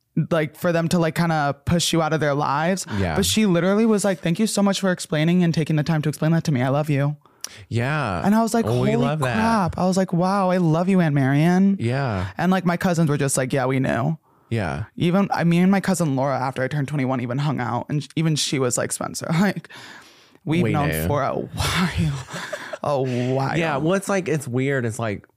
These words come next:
Speaker 2: like I said, like, you feel different as a kid. You just don't know what that difference is,
Speaker 1: Mm-hmm.
Speaker 2: you know? Yeah, I don't know.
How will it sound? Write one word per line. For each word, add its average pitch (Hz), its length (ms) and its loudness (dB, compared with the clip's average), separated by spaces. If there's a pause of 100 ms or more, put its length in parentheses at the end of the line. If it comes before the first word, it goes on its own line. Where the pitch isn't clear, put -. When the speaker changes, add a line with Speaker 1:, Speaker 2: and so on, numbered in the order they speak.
(260)
Speaker 2:
like 117 220 -4
I - 20 -2
said, 107 180 -4
like, 95 180 -4
you 107 100 -4
feel 104 180 -4
different 90 400 -4
as 90 100 -8
a 85 60 -4
kid. 85 340 -2
You 95 80 -2
just 87 160 -4
don't 76 140 -4
know 85 100 -2
what 80 320 -4
that 73 320 -8
difference - 640 -8 (340)
is, 50 340 -6
Speaker 1:
Mm-hmm. 147 420 4 (200)
Speaker 2:
you 92 100 -2
know? 80 320 -2 (380)
Yeah, 78 200 -4
I 85 40 -6
don't 90 100 -4
know. 73 180 -4